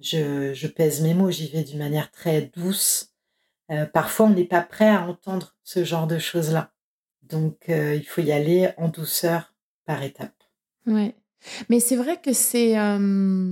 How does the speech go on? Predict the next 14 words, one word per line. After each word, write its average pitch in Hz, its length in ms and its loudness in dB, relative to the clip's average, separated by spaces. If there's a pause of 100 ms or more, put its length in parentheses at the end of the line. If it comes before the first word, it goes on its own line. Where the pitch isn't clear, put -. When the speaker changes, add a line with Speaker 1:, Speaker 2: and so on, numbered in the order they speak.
(400)
Speaker 2:
euh, 185 160 2
la 190 120 4
grossesse, 214 640 2
l'accouchement, 214 600 0
et 190 120 2
cetera, 190 720 0 (400)
ça 220 200 0
fait 277 180 0
partie 269 840 -2 (380)
des 202 580 2 (280)
événements 226 440 4
de 233 100 4
la 208 160 2
vie 226 460 -4